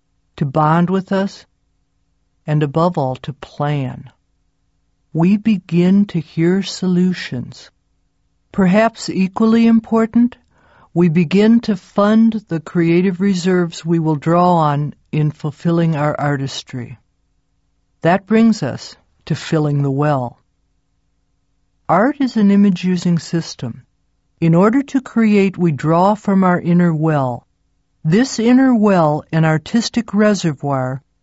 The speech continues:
is ideally like a well-stocked trout pond. Any extended piece of work draws heavily on our artistic well. Overtapping the well,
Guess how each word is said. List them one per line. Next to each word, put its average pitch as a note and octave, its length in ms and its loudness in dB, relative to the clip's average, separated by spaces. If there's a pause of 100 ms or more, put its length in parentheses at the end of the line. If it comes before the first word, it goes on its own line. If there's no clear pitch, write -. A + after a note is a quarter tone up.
(140)
is F3+ 200 0
ideally F#3+ 680 2
like E3 420 -2 (100)
a D3+ 100 -2
well-stocked F3+ 840 -2
trout G#3+ 420 -2
pond. B2+ 520 -8 (1000)
Any B3 380 4
extended A3 720 0
piece G3+ 360 -2
of D#3+ 120 -4
work D#3 380 -2
draws E3 420 0
heavily E3 560 -2
on D3 160 -2
our D3 220 0
artistic D3+ 640 -6
well. C#3 480 -4 (640)
Overtapping A#3 920 0
the C#3+ 100 -4
well, C3 480 -6